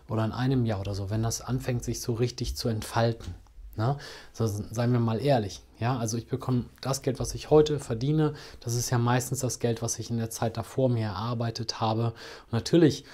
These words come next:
wenn ich jetzt einen Kurs mache an einem Wochenende, ich mache einen guten Kurs, und ich baller rein und ich verkaufe den und verdiene direkt mal, äh, eine vierstellige Summe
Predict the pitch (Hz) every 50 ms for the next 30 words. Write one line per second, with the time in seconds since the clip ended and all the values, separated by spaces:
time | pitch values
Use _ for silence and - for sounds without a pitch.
0 | - - - - - _ _ _ _ - - 131 117 - 143 139 - 143 143 -
1 | - 120 117 - - - 165 165 160 - 139 151 160 - - 135 117 95 - -
2 | - 117 113 107 113 117 117 120 117 117 135 151 151 - 147 120 110 120 117 113
3 | 110 107 - 120 127 - 104 117 113 113 120 123 - - 104 - - 160 160 143
4 | 117 - - - - - - - - - - - - - - - 117 120 120 -
5 | - - - - 123 120 120 117 113 110 117 123 123 127 127 127 123 123 110 110
6 | 104 - - 107 - - - 147 147 147 - 135 127 123 110 110 107 - 120 110
7 | 117 123 123 117 113 117 120 - - - 123 113 113 110 110 110 110 107 - -
8 | 110 110 107 113 107 - - 139 139 135 - 127 117 117 117 - 117 110 - 135
9 | 143 143 139 135 131 127